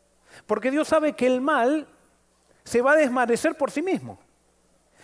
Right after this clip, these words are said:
Y tiene que dejar ese proceso para que el mal nunca más surja. Pero si Dios hubiera destruido el mal,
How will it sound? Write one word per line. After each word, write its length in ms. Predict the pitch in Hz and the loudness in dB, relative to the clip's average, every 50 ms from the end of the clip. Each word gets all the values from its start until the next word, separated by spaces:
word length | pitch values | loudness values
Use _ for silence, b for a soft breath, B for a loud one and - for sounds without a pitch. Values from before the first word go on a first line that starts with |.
| B B | B B
Y 140 | B 214 190 | B -4 0
tiene 280 | - 285 311 302 302 - | 2 2 2 2 2 2
que 140 | 285 269 | 2 4
dejar 260 | 262 254 - 311 320 339 | 4 4 4 2 2 2
ese 200 | 311 - 285 269 | 2 0 0 0
proceso 480 | - - 294 277 - 330 285 - 320 311 | 0 -2 -2 0 0 -2 -2 0 -2 -2
para 300 | - 285 262 247 233 247 | 2 2 2 2 2 2
que 100 | 247 240 | 0 0
el 100 | 254 247 | 0 2
mal 240 | 269 320 302 277 | 2 2 2 2
nunca 300 | 262 277 302 294 - 262 | 2 0 -2 0 0 0
más 220 | 254 277 349 320 - | 0 0 -2 -2 -2
surja. 480 | - 214 180 156 - - 127 104 - _ _ _ B B B B B B B B | -4 -4 -4 -4 -4 -6 -8 -10 -10 _ _ _ B B B B B B B B
Pero 200 | 214 208 220 185 | 0 0 0 2
si 100 | 214 254 | 0 0
Dios 220 | 277 349 320 - | 0 0 0 0
hubiera 240 | 285 294 294 294 277 | 0 2 4 4 6
destruido 480 | 262 226 - - 247 254 277 277 269 254 | 4 4 2 0 -2 -2 0 2 4 4
el 140 | 247 247 | 4 4
mal, 360 | 240 262 247 208 214 254 247 | 2 2 4 4 4 2 0